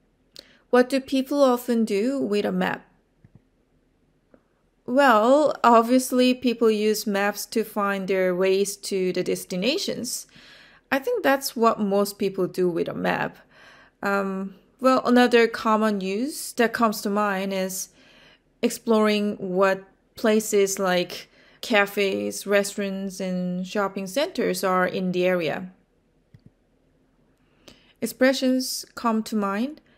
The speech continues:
떠오르다, 생각나다, explore. 탐험하다, 둘러보다. Why do most people prefer to use a paper map? Well, I didn't know most people prefer using paper maps than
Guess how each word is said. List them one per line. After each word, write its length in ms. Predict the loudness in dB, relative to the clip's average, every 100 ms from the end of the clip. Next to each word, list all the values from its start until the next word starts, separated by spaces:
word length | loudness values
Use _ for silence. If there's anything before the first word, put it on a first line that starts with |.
| _ -2
떠오르다, 580 | 4 4 4 0 0 -2
생각나다, 680 | -4 -2 -2 -4 -4 -4 -6 _ _ _ _
explore. 720 | -6 -6 -8 0 2 2 -4 _ _ _ _ _ _ _
탐험하다, 800 | -4 0 2 0 0 -2 -4 -8
둘러보다. 640 | -4 -2 -2 -2 -6 -6 -8 _ _ _ -20 _ _ _ _ _ _ _ _ _ _ _ _ _ _ _ _ _ _ _
Why 340 | 4 6 6
do 120 | 2 0
most 320 | 0 0 -2
people 280 | -4 -2 -4
prefer 640 | -2 -6 -2 0 2 -2
to 200 | -4 -6
use 440 | -4 -2 -2 -2
a 120 | -4 -4
paper 380 | -2 -4 -2
map? 320 | -6 -6 -10 _ _ _ _ _ _ _ _ _ _ _ _ _ _ _ _ _ _ _ _ -2
Well, 220 | 0 0
I 140 | 0
didn't 360 | -2 0 0 0
know 220 | 0 0
most 360 | 0 -2 -2 -4
people 300 | -8 -4 -6
prefer 580 | -4 -6 -4 0 2 2
using 580 | 0 -2 -2 -2 -4 -6
paper 340 | -4 -2 -2
maps 420 | -2 -6 -6 -10
than 320 | -6 -4 -4